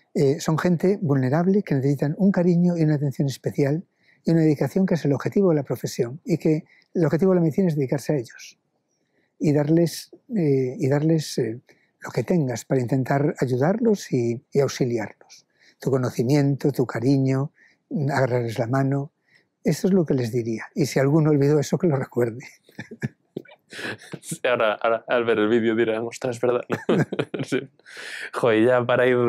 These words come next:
Speaker 2: pues, terminando, ¿no? Que, no sé, es que podríamos hablar horas contigo porque hay, o sea, veo temas, ¿no? De, de que, que, que es un buen profe para ti. Veía el otro día algo como que agradecerte en nombre justo de, de Galicia,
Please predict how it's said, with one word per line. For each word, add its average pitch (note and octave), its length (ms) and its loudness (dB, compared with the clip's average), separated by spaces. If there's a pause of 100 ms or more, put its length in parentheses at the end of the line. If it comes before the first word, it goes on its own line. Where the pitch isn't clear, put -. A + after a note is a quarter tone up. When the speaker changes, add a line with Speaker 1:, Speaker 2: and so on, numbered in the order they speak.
(100)
Speaker 2:
pues, A2+ 300 -2
terminando, A2+ 640 0
¿no? A#2+ 180 0
Que, G#2+ 680 2 (360)
no C3+ 200 0
sé, B2+ 100 0
es A2 100 -2
que - 80 0
podríamos B2 380 0
hablar A#2+ 240 2
horas A#2 320 0
contigo B2 460 2
porque A2 260 -2
hay, A2 400 2 (500)
o - 60 -14
sea, A2+ 140 0
veo A#2+ 340 4
temas, A2 420 -2
¿no? A#2 200 0
De, G#2+ 220 2
de G#2+ 220 0
que, - 160 -20
que, - 200 -14 (240)
que A#2+ 80 -2
es A2+ 120 -8
un A#2 100 2
buen A2 140 2
profe G2+ 220 -2
para G#2 260 0
ti. A2 180 2
Veía G#2+ 340 0
el A#2+ 100 2
otro A#2 200 2
día B2 280 2 (640)
algo C3+ 300 0
como A#2+ 200 -2
que G#2 100 -2
agradecerte G#2 600 0
en A#2 100 -2
nombre A#2+ 500 0
justo - 360 -4
de, A2+ 340 2
de C3 180 0
Galicia, B2 500 -2